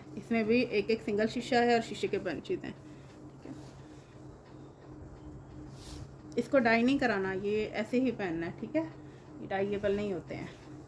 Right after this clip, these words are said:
ख़राब हो जाते हैं। बहुत ही प्यारा सा कलर है, Sea green कलर है।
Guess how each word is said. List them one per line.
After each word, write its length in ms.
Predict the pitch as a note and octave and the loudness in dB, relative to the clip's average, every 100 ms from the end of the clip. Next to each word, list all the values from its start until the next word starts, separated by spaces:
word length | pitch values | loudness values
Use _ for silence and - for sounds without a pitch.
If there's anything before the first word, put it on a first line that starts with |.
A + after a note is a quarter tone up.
| - | -10
ख़राब 240 | - F#3 - | -4 -4 -4
हो 60 | |
जाते 280 | - - - | -8 -10 -10
हैं। 60 | - - - - - | -12 -14 -16 -12 -2
बहुत 220 | A#3 B3 | 2 4
ही 60 | B3 | 4
प्यारा 300 | A3 G3 G3+ | 4 4 0
सा 120 | A3+ | -2
कलर 340 | G#3+ G3+ G3+ A#3 | -4 0 4 4
है, 140 | C4+ - - - | 4 -2 -12 -12
Sea 160 | - A#3 | -4 -2
green 260 | G#3+ A#3 A#3 | 0 2 2
कलर 320 | A3 G#3 A3+ | 0 0 0
है। 140 | C4 | 0